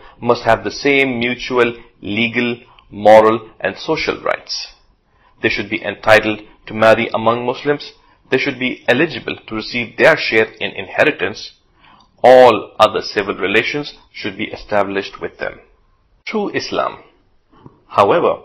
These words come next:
in the world to come, you cannot be judged as a Muslim and a mu'min on the basis of legal affirmation, nor on this basis will God accept you as one of his chosen servants.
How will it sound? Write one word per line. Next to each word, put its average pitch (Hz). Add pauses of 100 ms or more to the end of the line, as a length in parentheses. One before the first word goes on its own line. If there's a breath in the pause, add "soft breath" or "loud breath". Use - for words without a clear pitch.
(600)
in 120
the 107
world 135
to 98
come, 95 (500)
you 151
cannot 113
be 110
judged -
as 95
a 95
Muslim 98 (760 soft breath)
and 98
a 92
mu'min 107 (640)
on 113
the 104
basis 101 (260)
of -
legal 104
affirmation, 110 (640 soft breath)
nor 127
on 107
this 107
basis - (220 soft breath)
will 117
God 113 (220)
accept -
you 104 (300)
as 107
one 110
of 107
his -
chosen 104
servants. -